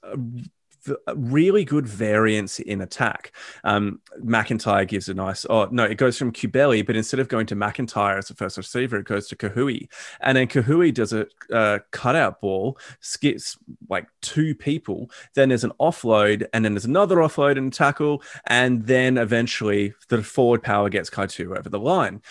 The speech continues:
Now, previously, we probably would have seen, um, the fly half, be it Johnny Lance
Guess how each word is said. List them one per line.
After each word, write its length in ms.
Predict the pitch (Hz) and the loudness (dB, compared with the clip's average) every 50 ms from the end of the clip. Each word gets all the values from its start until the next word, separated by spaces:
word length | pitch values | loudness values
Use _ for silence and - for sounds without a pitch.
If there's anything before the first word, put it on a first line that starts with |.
| - - - - - | -20 -20 -18 -8 -2
Now, 180 | 156 147 143 | 0 2 2
previously, 680 | 139 - - 190 202 214 196 208 202 - - 101 101 101 | 0 0 2 2 2 2 0 -2 -4 -4 -4 -4 -4 -2
we 120 | 104 113 | -2 -4
probably 300 | 113 - 175 165 165 170 | -2 -2 -2 0 0 0
would 160 | 139 127 131 | 0 0 -2
have 100 | 113 110 | -2 -4
seen, 480 | - - - 131 117 104 - - - - - - - - - | -6 -4 -2 -2 -2 -4 -8 -12 -14 -16 -18 -20 -20 -14 -6
um, 360 | - - 101 104 104 101 - - - | -4 -2 0 0 -2 -4 -8 -12 -12
the 500 | 127 110 - 110 107 104 104 104 101 95 | -6 0 2 4 6 6 6 4 4 0
fly 300 | - - - - 104 101 | -2 -6 -2 0 2 2
half, 340 | 98 101 98 98 95 92 - | 2 2 2 0 0 0 -2
be 120 | - 98 98 | -2 -2 -2
it 100 | 87 - | -2 -2
Johnny 240 | - 95 90 92 | -4 -6 -4 -4
Lance 540 | 92 92 98 95 98 98 101 92 - - - | -4 -4 -2 -2 -2 -2 -2 -4 -8 -12 -14